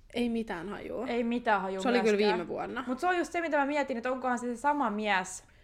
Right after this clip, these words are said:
Speaker 2: joka näkyy siinä dokkarissa?
Speaker 1: Ei, ei, ei, ei. Ne eros,
Speaker 2: Okei.
Speaker 1: ne eros. Öö, siinä artikkelissa luki, että Paris Hilton on mennyt kihloihin Carter Romein kanssa,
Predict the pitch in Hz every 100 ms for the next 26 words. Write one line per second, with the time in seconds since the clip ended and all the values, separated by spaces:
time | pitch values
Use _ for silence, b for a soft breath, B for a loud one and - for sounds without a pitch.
0 | - 208 214 214 214 214 - 196 233 226
1 | - 226 226 233 196 226 233 180 160 143
2 | 196 226 196 175 185 220 196 196 214 156
3 | - 233 B B B B B - 202 190
4 | 180 180 165 - - 214 220 214 277 247
5 | 202 180 190 196 180 180 - - - -
6 | - 226 240 233 208 208 240 302 - 202
7 | 208 202 196 190 208 208 208 170 196 175
8 | 175 160 - - 262 254 247 202 - -
9 | 214 208 226 202 165 - - - - 180
10 | 208 - 277